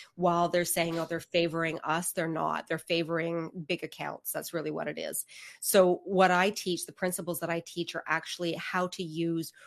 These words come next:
real world sales techniques to increase your business and then using social media as an add-on for it, but it's not the primary way that I teach to sell.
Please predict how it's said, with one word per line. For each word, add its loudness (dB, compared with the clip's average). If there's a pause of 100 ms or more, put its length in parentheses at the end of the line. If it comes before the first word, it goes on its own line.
(160)
real 4
world -2
sales 0
techniques -4 (340)
to 2
increase -2
your 0
business -2 (320)
and 4
then 2
using 0
social -4
media -2
as -2
an -6
add-on -4
for -2
it, -6
but -2
it's -6
not 0
the -6
primary -2
way -2
that -6
I -4
teach -8
to -8
sell. -8